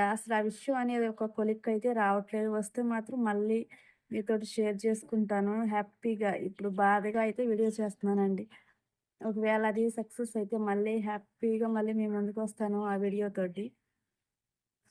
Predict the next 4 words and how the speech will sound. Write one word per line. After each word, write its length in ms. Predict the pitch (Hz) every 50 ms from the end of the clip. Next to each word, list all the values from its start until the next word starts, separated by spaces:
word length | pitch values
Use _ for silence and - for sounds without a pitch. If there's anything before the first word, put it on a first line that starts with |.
| _ 233
నేను 220 | 254 247 240 240 240
సక్సెస్ 420 | 233 - 240 233 - - 240 233 -
అవ్వాలని, 560 | 233 214 214 208 202 202 202 202 202 208 208 208 214 214 208 196
ముందుకెళ్ళాలని 880 | 196 208 214 214 208 214 - 226 220 214 214 208 202 208 202 208 208